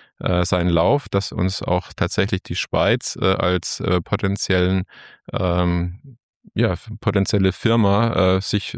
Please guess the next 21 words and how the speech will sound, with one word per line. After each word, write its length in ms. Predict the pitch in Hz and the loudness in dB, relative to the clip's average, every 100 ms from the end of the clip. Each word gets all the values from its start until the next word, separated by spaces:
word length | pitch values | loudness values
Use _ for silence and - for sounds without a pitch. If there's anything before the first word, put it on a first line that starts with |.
| - | -10
für 200 | - 92 | -4 0
uns 240 | 90 95 | 0 0
auch 140 | - - | -2 -2
beworben 440 | 120 135 104 80 | 0 2 2 0
hat. 200 | 76 - | -4 -6
Und, 320 | - 90 92 - | -6 -4 -2 -2
äh, 320 | 87 85 87 - - - - | 0 0 -2 -8 -20 -20 -6
wir 140 | 90 | -2
haben 120 | 90 90 | -2 -2
das 140 | - | -2
dann 200 | 92 87 | 0 0
beidseitig 720 | 85 87 - 92 90 92 - | 0 0 0 0 0 -2 -2
eher 340 | 92 90 90 | 0 2 2
mit 340 | 90 92 - - | 0 -2 -4 -12
etwas 640 | - 87 - 90 87 - | -4 -4 0 0 0 -2
noch 180 | 85 87 | -2 0
niedriger 420 | 113 127 123 113 | 0 2 2 0
Priorität, 720 | - 98 95 95 - 156 - - | 2 2 2 0 0 0 0 -4
äh, 240 | 101 104 | 0 0
gemeinsam 480 | - 98 90 101 95 | 0 0 0 -2 -2
verfolgt, 500 | 98 - 117 131 | -4 0 0 -2